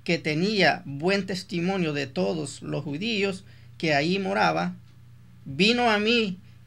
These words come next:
y acercándose me dijo, 'Hermano Saulo, recibe la vista'. Y yo en aquella misma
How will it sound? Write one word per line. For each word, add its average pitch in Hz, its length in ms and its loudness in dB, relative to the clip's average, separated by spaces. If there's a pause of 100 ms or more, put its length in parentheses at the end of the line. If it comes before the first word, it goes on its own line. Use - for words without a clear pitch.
(220)
y 180 180 2
acercándose 208 1040 2 (380)
me 160 220 0
dijo, 175 460 -2 (160)
'Hermano 196 560 2
Saulo, 196 540 2 (1160)
recibe 240 760 2 (160)
la 160 240 2
vista'. 196 540 -4 (120)
Y 151 180 -4
yo 214 340 0
en 175 240 0
aquella 190 400 0
misma 190 520 -2